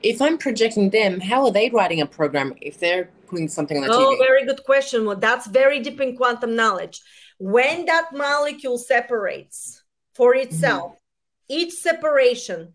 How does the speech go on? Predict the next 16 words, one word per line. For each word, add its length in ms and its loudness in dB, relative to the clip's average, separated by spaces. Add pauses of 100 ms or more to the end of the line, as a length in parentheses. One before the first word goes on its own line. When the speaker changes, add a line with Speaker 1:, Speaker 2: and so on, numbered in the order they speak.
(220)
Speaker 2:
creates 480 -4
its 160 -2
own 260 2
universe 880 -6 (320)
and 140 2
is 180 -4
your 180 6
fractal 540 -2
momentum 540 0
for 180 0
itself 640 -4 (640)
and 240 6
has 400 0
its 280 -6 (120)
own 360 2
condition, 760 -2